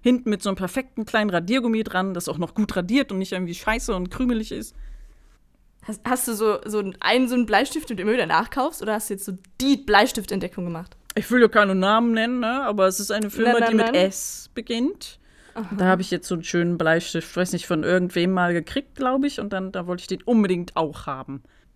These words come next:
Speaker 1: Und
Speaker 2: Da
Speaker 1: dann
Speaker 2: gibt's
Speaker 1: hat
Speaker 2: ja auch so, äh, so verschiedene Stärken,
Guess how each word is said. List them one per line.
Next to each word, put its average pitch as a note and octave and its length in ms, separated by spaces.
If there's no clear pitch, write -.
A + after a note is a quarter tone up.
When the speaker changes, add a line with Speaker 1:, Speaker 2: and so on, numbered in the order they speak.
Speaker 1:
Und D#3 80
Speaker 2:
Da D#3 60
Speaker 1:
dann D#3 100
Speaker 2:
gibt's D3+ 160
Speaker 1:
hat B3+ 60
Speaker 2:
ja - 40
auch G#3+ 60
so, A3 360
äh, - 180
so G3+ 160
verschiedene A3 540
Stärken, C#4 640